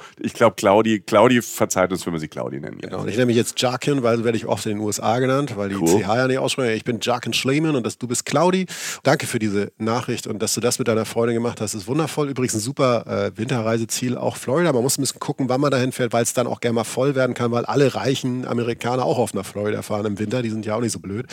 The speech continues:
Speaker 2: Ähm, die wissen ja auch, dass es da wärmer ist. Aber ich möchte dir zustimmen, dass die U S A ein Land der Kontraste ist. Ähm, ich würde sogar noch einen Kontrast dazulegen, aber erstmal die Natur und diese pulsierende Stadt Miami,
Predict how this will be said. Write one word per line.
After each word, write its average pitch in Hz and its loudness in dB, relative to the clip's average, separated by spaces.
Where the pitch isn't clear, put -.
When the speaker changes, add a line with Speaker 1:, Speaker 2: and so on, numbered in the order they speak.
Speaker 2:
Ähm, 110 0
die 107 -2
wissen 110 -4
ja 120 2
auch, 117 0
dass 95 -8
es 85 -10
da 95 -6
wärmer 98 -4
ist. 117 -4
Aber 117 2
ich 135 -2
möchte 143 4
dir 135 0
zustimmen, 170 -2
dass 110 -2
die 120 -6
U 127 0
S 117 -2
A 117 2
ein 117 0
Land 113 0
der 113 -2
Kontraste 110 -4
ist. 139 -4
Ähm, 113 0
ich 104 -8
würde 131 -4
sogar 135 0
noch 120 2
einen 117 -2
Kontrast 110 -2
dazulegen, 156 -4
aber 117 0
erstmal 123 -2
die - -6
Natur 143 -2
und 120 -4
diese 110 -2
pulsierende 120 0
Stadt - -2
Miami, 113 0